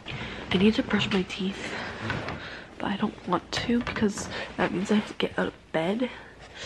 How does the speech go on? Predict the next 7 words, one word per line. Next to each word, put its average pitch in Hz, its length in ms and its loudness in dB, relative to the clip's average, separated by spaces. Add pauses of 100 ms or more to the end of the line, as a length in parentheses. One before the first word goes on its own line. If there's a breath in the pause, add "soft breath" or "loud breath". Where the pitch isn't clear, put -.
(1300 loud breath)
and 196 140 6
I 180 40 2
wanna 180 240 -2
go - 140 -2
to 208 120 -6
sleep. - 520 -4 (1200 loud breath)
But 214 160 4